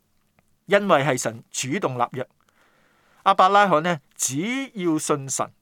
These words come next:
噉就可以㗎喇。如果係因為亞伯拉罕嘅信心而立嘅約呢，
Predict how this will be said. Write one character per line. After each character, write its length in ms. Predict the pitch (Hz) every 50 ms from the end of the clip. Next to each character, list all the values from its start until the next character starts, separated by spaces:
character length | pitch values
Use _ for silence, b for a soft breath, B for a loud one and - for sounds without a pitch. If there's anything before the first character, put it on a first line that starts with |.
| _ _ _ -
噉 140 | - 113
就 100 | 113 139
可 160 | 113 113 117 127
以 240 | 135 120 107 104
㗎 60 | 104 -
喇。 20 | - _ _ _ _ _ b b b b b b b b b b b b b b
如 300 | 170 170 180 185 185 180
果 280 | 151 151 156 226 269 226
係 140 | 214 170
因 200 | 170 202 247 247
為 100 | 233 190 147
亞 200 | - 165 165 165
伯 160 | - 170 156
拉 260 | - 190 208 202 196
罕 220 | 185 156 139 151 160
嘅 100 | 156 143
信 400 | - - 156 139 135 135 139 139
心 400 | - - 233 226 220 220 214 - _
而 60 | -
立 120 | 120 107 110
嘅 320 | 117 110 110 _ - 123
約 240 | 117 120 120 117 - -
呢， 180 | 139 131 135